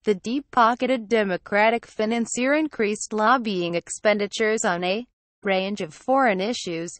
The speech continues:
including efforts to oppose laws described as a direct attack on his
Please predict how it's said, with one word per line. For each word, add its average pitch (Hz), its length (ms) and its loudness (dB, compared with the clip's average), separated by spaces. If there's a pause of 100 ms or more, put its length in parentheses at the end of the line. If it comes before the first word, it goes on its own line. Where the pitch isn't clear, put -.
including 214 560 -4
efforts 185 480 -2
to 190 160 -2
oppose 247 420 0
laws 226 480 4
described 202 680 -2
as 170 160 -4
a 175 80 -6
direct 214 720 2
attack 220 480 -4
on 190 180 0
his 185 500 -4